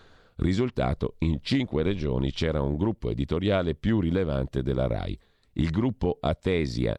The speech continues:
in Trentino Alto Adige, l'Unione Sarda in Sardegna,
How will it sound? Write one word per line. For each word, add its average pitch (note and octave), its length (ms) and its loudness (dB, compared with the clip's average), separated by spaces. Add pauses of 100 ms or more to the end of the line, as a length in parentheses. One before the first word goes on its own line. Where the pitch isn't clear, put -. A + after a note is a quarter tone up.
(100)
in C2+ 120 -2
Trentino C#2 500 0
Alto C2 260 -2
Adige, C#2 480 0 (480)
l'Unione G#2 560 2
Sarda D2 480 0
in C2 100 0
Sardegna, C2+ 640 0